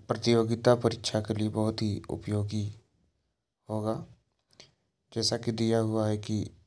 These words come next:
एडीसी, इसका फुल फॉर्म होता है analog to digital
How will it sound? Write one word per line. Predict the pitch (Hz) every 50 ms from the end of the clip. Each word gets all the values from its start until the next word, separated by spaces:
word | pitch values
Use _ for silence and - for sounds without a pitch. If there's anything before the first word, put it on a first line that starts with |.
| _ _ _ _ _ _ _ _ _ _ _ _ _ _ _ _ -
एडीसी, | 110 113 113 117 117 113 117 123 113 113 113 113 113 107 - - - - 113 104 90 87 - - - - _ _ _ _ _ _ _ _ - - _ _ _ _ _ _ _ _ _ _ _ -
इसका | 110 101 - - - 113 110 107 101 87 - - - _ _ _ _ _ _ _ _ _ -
फुल | - 120 123 123
फॉर्म | 120 - - 117 113 113
होता | 107 104 101 101 107 107 104
है | 104 101 104 110 - - _ _ _ _ _ _ _ _ _ _ _ _ _ _ _ -
analog | 92 110 110 110 107 107 107 110 110 110 110 113 110 - - -
to | 113 110 107 104 110 - - - _ _ - - 101
digital | 110 113 110 107 110 104 104 113 107 104